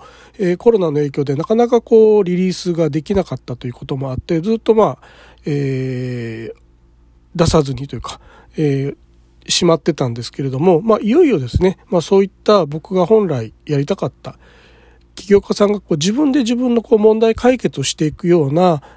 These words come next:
えー、形を作りたいなと思って、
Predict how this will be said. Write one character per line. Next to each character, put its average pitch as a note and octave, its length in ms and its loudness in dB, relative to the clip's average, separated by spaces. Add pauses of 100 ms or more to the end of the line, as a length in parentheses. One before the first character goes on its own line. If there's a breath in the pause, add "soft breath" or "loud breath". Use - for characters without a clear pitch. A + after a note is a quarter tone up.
(100)
え F3+ 100 -4
ー、 F3+ 40 -6
形 F3+ 420 -4
を E3 100 -2
作 - 180 -6
り F3 120 -4
た F3+ 160 2
い D3+ 80 0
な F3 100 2
と - 200 -10
思 D3 200 -2
っ D3+ 60 -2
て、 G#3 440 2